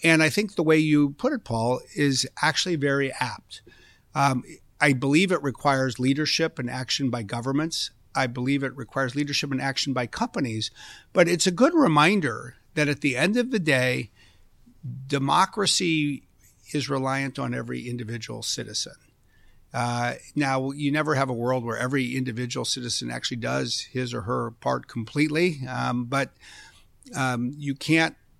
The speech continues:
protect a democratic country unless citizens are well informed and the citizenry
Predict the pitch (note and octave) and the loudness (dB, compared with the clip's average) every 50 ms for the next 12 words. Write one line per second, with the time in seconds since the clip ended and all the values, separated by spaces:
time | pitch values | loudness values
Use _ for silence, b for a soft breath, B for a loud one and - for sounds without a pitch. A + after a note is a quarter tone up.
0 | _ - C#3 C3 - C#3+ C3+ C3+ - B2+ A#2 B2+ B2 B2+ A#2+ - - B2+ A#2+ A#2+ | _ -6 -6 -2 0 0 0 0 -2 -4 -4 -4 -4 -4 -6 -4 -4 -4 -4 -4
1 | A#2 - - - B2+ A#2 - - B2 A#2 A#2 A2+ A2+ A#2 A#2 A#2 - - - - | -6 -10 -8 -8 -8 -8 -6 -8 -8 -8 -8 -8 -6 -6 -4 -4 -2 -2 -2 -2
2 | - C#3+ C#3 C3+ B2+ - - D3 B2+ A#2 B2+ A2+ G#2+ A#2+ B2 B2+ B2+ A#2 A2+ - | 0 0 0 0 0 -2 -2 -2 -4 -4 -4 -4 -4 -4 -2 -2 -4 -6 -8 -10
3 | - A#2+ A#2+ A#2+ A#2+ A#2 A2+ A2+ A2 A2 - - - D3 B2+ A#2 A#2+ A2 - - | -8 -6 -4 -4 -4 -4 -6 -6 -6 -4 -2 -2 -2 -2 -4 -2 -2 -2 -2 0
4 | B2 A2+ G#2 G#2+ B2 D#3 E3+ D3 A#2+ A2 A2 | -2 -4 -4 0 2 4 4 4 2 0 -6